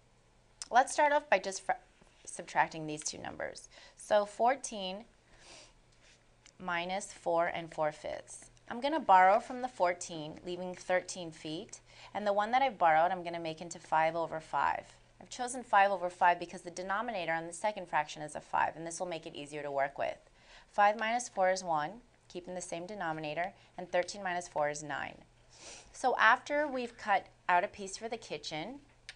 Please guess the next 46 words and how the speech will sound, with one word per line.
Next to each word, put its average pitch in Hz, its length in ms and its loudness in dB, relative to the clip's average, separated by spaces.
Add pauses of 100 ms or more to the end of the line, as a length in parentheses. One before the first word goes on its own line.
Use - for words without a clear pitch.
(360)
we 208 100 -4
have 208 100 -6
nine 170 240 -2
and 175 80 -6
one 160 160 0
fifths 156 300 -14
left. - 420 -4 (400)
Now 202 260 4
let's 262 200 2
cut 196 180 2
out 180 160 4
the 185 60 -6
piece 170 280 -10
for 160 80 -10
the 160 80 -8
dining 147 380 -4
room, - 220 -12 (560)
minus 180 400 -2
five 151 460 0
and 151 200 -10
three 147 160 -10
fourths. - 760 -6 (1080)
The 220 100 -2
n-, 214 160 -4 (160)
denominators 202 640 0
can 175 140 -12
both 160 260 0
be 214 100 -10
twenty 147 380 -8
here. 151 380 -6 (920)
So 180 200 2
five 165 340 2
times 196 240 -12
four 165 180 -2
will 160 120 -4
give 156 160 -8
me 156 100 -8
twenty, 151 480 -10
and 151 100 -10
one 139 200 -12
times 143 260 -14
four - 300 -6
will - 80 -12
give - 180 -14
me 135 140 -14
four. - 400 -8